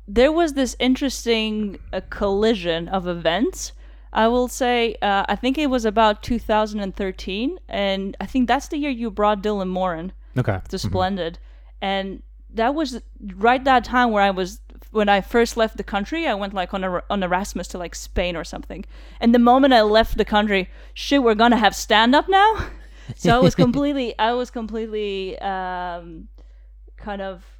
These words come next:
Speaker 1: surprised about that. And I remember just, like, going on, like, there was even, like, a,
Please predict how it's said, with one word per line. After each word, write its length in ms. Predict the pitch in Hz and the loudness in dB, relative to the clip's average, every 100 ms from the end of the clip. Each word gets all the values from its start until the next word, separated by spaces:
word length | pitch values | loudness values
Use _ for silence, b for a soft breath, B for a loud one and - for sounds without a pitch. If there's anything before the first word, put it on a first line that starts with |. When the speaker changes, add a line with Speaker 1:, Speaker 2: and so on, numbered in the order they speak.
| - | -20
Speaker 1:
surprised 600 | - 214 - 233 226 240 | -16 -14 -6 2 4 4
about 300 | 262 330 311 | 0 0 2
that. 300 | 330 349 359 - | 0 0 -2 0
And 260 | 214 214 - | 2 2 4
I 120 | 240 | 6
remember 380 | 285 254 277 269 | 6 6 4 2
just, 200 | 208 220 | 2 0
like, 200 | 202 185 | -2 -2
going 360 | 208 214 202 | 0 0 0
on, 240 | 190 190 185 | 0 0 -2
like, 100 | 180 | -4
there 140 | 208 | -6
was 100 | 208 | -4
even, 160 | 208 202 | -6 -8
like, 140 | 180 | -8
a, 120 | 180 | -8